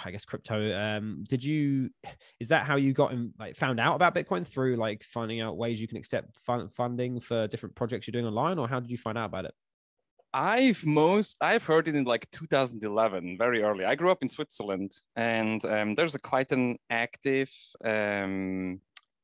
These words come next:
Speaker 2: tech scene in Switzerland, and I mostly heard it from the cryptographic side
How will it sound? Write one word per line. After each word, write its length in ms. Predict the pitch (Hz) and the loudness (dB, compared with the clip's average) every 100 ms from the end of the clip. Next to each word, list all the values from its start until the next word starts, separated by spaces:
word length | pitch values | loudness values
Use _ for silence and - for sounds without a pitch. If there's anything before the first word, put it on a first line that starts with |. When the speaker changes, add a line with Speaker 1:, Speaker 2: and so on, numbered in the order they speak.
| - | -10
Speaker 2:
tech 260 | - 156 - | -6 -4 -4
scene 720 | - 131 151 190 214 220 202 - | -2 -2 -2 0 0 -2 -4 -2
in 380 | 139 165 170 160 | 2 2 2 0
Switzerland, 800 | - 165 - 175 196 208 - - | -2 -4 -4 -4 -2 -4 -6 -10
and 640 | 107 110 110 110 110 104 95 - - _ _ _ _ _ _ _ _ _ _ | -6 -2 0 0 -2 -2 -6 -12 -14 _ _ _ _ _ _ _ _ _ _
I 140 | 139 | 0
mostly 320 | 185 196 208 220 | 2 2 2 4
heard 180 | 185 | 4
it 80 | 165 | 4
from 200 | - 131 | 2 2
the 80 | 120 | 2
cryptographic 720 | - 123 - 113 120 - 120 | -2 -4 -4 0 0 0 -6
side 340 | - 82 69 | -6 -6 -6